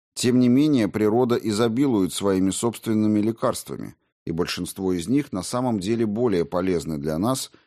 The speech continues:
чем синтетически выведенные препараты,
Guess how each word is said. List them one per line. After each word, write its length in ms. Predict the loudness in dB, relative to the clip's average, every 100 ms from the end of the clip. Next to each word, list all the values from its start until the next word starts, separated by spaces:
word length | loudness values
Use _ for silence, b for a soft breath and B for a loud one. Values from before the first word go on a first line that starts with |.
| b
чем 200 | -2 -2
синтетически 760 | 0 0 -2 -4 -4 -6 -6 -2
выведенные 680 | 0 0 0 0 0 2 0
препараты, 680 | -2 -4 -2 0 -2 -6